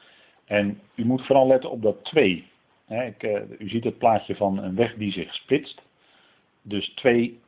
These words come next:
wegen in zekere zin, zou je kunnen zeggen. En daarnaast,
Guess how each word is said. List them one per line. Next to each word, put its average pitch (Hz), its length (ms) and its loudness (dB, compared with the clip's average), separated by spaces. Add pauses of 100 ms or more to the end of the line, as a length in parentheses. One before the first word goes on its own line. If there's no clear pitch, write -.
wegen 110 460 2
in 98 160 -2
zekere 95 360 0
zin, 90 220 -4
zou 82 160 -6
je 80 60 -10
kunnen 85 240 -6
zeggen. 80 280 -6 (1200)
En 104 200 2
daarnaast, 104 480 4